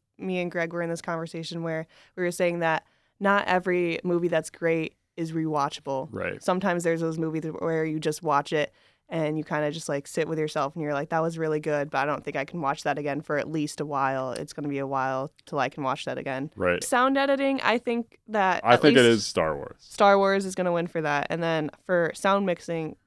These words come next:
Speaker 1: it's a little bit different. It's Ad Astra, Ford versus Ferrari, Joker, nineteen seventeen, or Once Upon a Time in Hollywood. And for that, I think nineteen seventeen might be a contender. I think Ad Astra might be a contender
Speaker 2: Yeah.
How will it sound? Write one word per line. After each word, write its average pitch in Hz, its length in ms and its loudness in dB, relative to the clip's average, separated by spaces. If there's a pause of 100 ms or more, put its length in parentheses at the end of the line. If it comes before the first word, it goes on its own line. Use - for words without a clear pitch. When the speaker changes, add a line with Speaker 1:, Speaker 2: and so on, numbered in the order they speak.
(140)
Speaker 1:
it's 175 140 -6
a 175 60 -2
little 170 160 2
bit 170 100 2
different. 160 280 -2
It's 143 160 -8
Ad 160 180 2
Astra, 156 640 -2
Ford 170 280 -2
versus 165 240 -6
Ferrari, 151 460 -4
Joker, 202 500 -2 (140)
nineteen 190 260 -6
seventeen, 165 400 -4
or 156 120 -4
Once 151 160 -4
Upon 139 140 -8
a - 20 -10
Time - 160 -8
in 165 80 -10
Hollywood. - 400 -8
And 175 140 -8
for 170 120 -6
that, 175 340 -2 (460)
I 165 140 -12 (120)
think 190 420 -4 (680)
nineteen 185 380 -4
seventeen 180 440 -4
might 170 200 -4
be 180 80 -2
a 165 40 -6
contender. 165 600 -4 (280)
I - 60 -14
think 180 240 -6
Ad 165 140 0
Astra 160 320 -2
might 160 160 -2
be 165 80 -4
a 160 60 -4
contender 170 420 -2
Speaker 2:
Yeah. 185 180 2